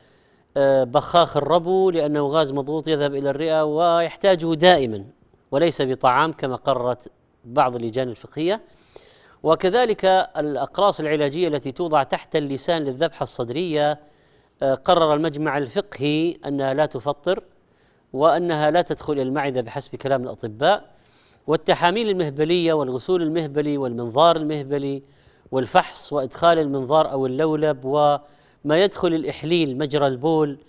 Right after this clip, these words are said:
من ذ-، للذكر أو الأنثى من أنواع القسطرة والمناظير، وكذلك الصبغة لعمل الأشعة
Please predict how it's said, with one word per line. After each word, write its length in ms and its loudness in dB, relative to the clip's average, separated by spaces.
من 260 -4
ذ-، 100 -6
للذكر 560 0
أو 120 0
الأنثى 440 -2
من 200 -2
أنواع 360 2
القسطرة 680 2
والمناظير، 1000 2
وكذلك 600 0
الصبغة 720 2
لعمل 360 0
الأشعة 600 0